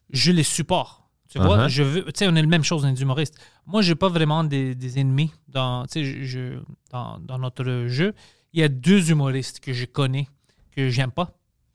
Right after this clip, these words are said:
Speaker 1: Puis, euh,
Speaker 2: Mais tu peux ne pas aimer quelqu'un sans que ce soit un ennemi, tu sais.
Speaker 1: Ouais, c'est pas un ennemi parce qu'ils ont pas à, ils peuvent, ils ont pas une affect sur ma vie ou ma,
Speaker 2: T'es
Speaker 1: ma
Speaker 2: juste,
Speaker 1: carrière.
Speaker 2: je te vibe pas.
Speaker 1: Oh non, c'est des grands bitches.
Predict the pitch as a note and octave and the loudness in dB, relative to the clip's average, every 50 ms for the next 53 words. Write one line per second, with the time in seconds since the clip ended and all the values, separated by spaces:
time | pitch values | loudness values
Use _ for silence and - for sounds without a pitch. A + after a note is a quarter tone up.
0 | _ _ _ _ _ _ _ _ _ _ _ _ _ _ _ - - - - B2+ | _ _ _ _ _ _ _ _ _ _ _ _ _ _ _ -20 -20 -14 -12 -10
1 | B2 A#2 A#2 A#2 A2+ A2 G#2+ G#2 G#2 G2+ - - - - G#2 G#2+ - - A#2+ B2 | -8 -8 -8 -8 -8 -8 -10 -10 -12 -12 -14 -14 -14 -14 -16 -16 -8 -4 -2 -2
2 | - - - - G#3+ E3 G2+ - - B2 G#2 F#2+ F2+ E2+ - F#2 - - G2 F#2+ | -2 -2 0 0 0 2 0 0 0 0 2 2 2 2 0 0 4 4 4 4
3 | - F#2 - - E2 E2 - F2 E2 E2 E2 E2 E2 D#2+ D#2+ D2+ D2 D2+ E2 - | 4 0 -4 -4 -4 0 4 4 4 4 4 2 0 0 -2 -4 -6 -10 -14 -18
4 | - _ - - G#2+ A2 - - _ _ _ _ _ _ _ _ _ _ _ - | -20 _ -6 -4 -2 -2 -2 -6 _ _ _ _ _ _ _ _ _ _ _ -6
5 | F#3 A#3+ C4 A#3 - - G#3+ - F4+ F4+ D#4 C4+ B3+ D4 D#4 - G3 - - F#3+ | 0 2 2 2 2 0 0 2 2 2 2 2 2 2 0 0 -2 0 0 -2
6 | F3 E3 E3+ E3+ E3 E3 D#3 D#3 C#3+ - G#3 E3 D#3 C#3+ C3+ B2 A#2 G#2 - _ | 0 2 0 2 2 2 0 2 2 2 2 2 0 0 -2 -4 -8 -12 -16 _
7 | _ _ _ _ _ _ D#3 - - D#3+ D3 C#3 B2+ B2+ - _ _ _ _ D#3+ | _ _ _ _ _ _ -20 -6 0 2 2 2 0 -2 -8 _ _ _ _ -6
8 | C#3+ C#3 C#3 C3+ B2+ B2 - F3 E3+ D#3 C#3 B2 - - D3+ D3+ - - - C#3+ | -4 -2 -2 -2 -4 -2 -2 0 0 0 0 -2 -2 -4 -6 -8 -8 -8 -6 -4
9 | C3+ A#2+ B2 B2 B2 A#2+ A#2+ A#2+ A#2+ C#3 C#3 C#3 C3+ C3 C3 B2+ B2+ B2 A#2+ B2 | -4 -4 -4 -4 -6 -6 -6 -4 -2 -2 -2 0 -2 -2 -4 -6 -8 -10 -10 -14
10 | C3 C3 - _ _ _ _ - - G#2+ G2 A2+ B2+ C3+ C3+ C3 C3 C3+ E3+ G#3+ | -16 -16 -18 _ _ _ _ 4 6 6 6 4 2 0 0 0 0 0 0 0
11 | A3+ - - A2+ G2 F2+ F2 F#2 F#2 F#2 F2+ F2+ - _ - D#2+ D2+ - - - | -2 -2 -2 -2 -2 0 2 4 4 4 4 2 -2 _ 0 2 2 2 -2 -8
12 | _ _ _ D#3+ E3+ F3+ F#3 F#3 E3 D3 C3+ - D#3 C#3+ C#3 C3 C#3 D#3+ D3 C#3 | _ _ _ 0 2 2 4 2 2 0 -2 -4 -4 -4 -4 -2 0 0 0 0
13 | C3+ C3+ B2 - - - | 0 -2 -4 -8 -10 -16